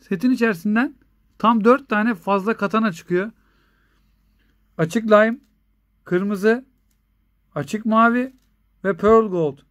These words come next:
renginde dört tane klasik katana çıkıyor. Bunun dışında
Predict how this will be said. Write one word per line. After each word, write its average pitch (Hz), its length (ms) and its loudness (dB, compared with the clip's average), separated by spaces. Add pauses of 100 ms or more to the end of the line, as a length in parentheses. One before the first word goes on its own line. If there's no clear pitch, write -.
(140)
renginde 185 440 -6
dört 226 200 0
tane 202 220 -4
klasik 208 340 -6
katana 214 340 -2
çıkıyor. 185 360 -6 (4000)
Bunun 247 220 6
dışında 220 440 -2